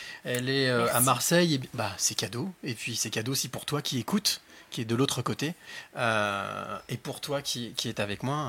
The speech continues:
Speaker 1: Incarnation, voilà, c'est, c'est un plaisir, et bien entendu, je vous mettrai le lien de, de sa, de son site internet demain avec le podcast, que vous pourrez aussi retrouver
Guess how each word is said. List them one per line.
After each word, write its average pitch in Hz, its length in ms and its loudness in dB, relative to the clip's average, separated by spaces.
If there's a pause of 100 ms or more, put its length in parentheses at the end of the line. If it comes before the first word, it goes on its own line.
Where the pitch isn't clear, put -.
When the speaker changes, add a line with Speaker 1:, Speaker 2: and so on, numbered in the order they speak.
Speaker 1:
Incarnation, 107 460 -6
voilà, 90 180 -6
c'est, - 260 6
c'est - 240 0
un 123 80 2
plaisir, 143 380 0
et 135 60 0
bien 135 140 0
entendu, 131 380 -2 (380)
je 127 100 0
vous 131 60 2
mettrai 131 280 2
le 117 120 2
lien 127 200 0
de, 113 200 -2
de 107 140 -8
sa, 104 380 -2
de 110 160 -10
son 117 220 -4
site - 260 0
internet 127 380 -2 (100)
demain 120 440 -2
avec 120 360 -4 (360)
le 143 160 4
podcast, 147 500 0
que - 80 2
vous 139 140 0
pourrez 147 240 -2
aussi 135 240 2
retrouver 156 560 0